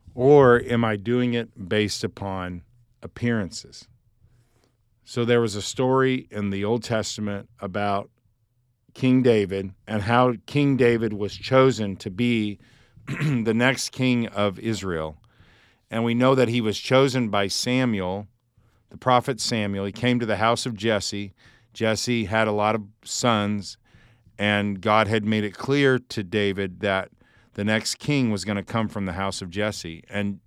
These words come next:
David was such an unlikely choice to be the next king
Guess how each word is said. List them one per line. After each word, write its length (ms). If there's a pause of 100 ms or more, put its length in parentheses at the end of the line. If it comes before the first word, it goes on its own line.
(140)
David 400
was 160
such 240
an 140
unlikely 640
choice 480
to 80
be 120
the 120
next 300
king 360